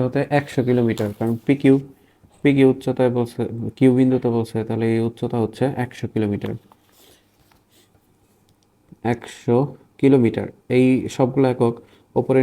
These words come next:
নিচে দুইটাই হচ্ছে কিলোমিটারে রাখা, ওপরে স্কয়ার আছে, নিচেও স্কয়ার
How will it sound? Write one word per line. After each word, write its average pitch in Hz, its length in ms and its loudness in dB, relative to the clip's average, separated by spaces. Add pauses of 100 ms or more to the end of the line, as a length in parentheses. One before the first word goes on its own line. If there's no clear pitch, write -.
নিচে 123 180 2 (100)
দুইটাই 123 300 2
হচ্ছে 120 180 -2 (100)
কিলোমিটারে 120 500 2 (100)
রাখা, 120 240 -4 (200)
ওপরে 120 240 0 (120)
স্কয়ার 120 360 -2
আছে, 127 160 -6 (140)
নিচেও 120 360 -4
স্কয়ার 113 260 -6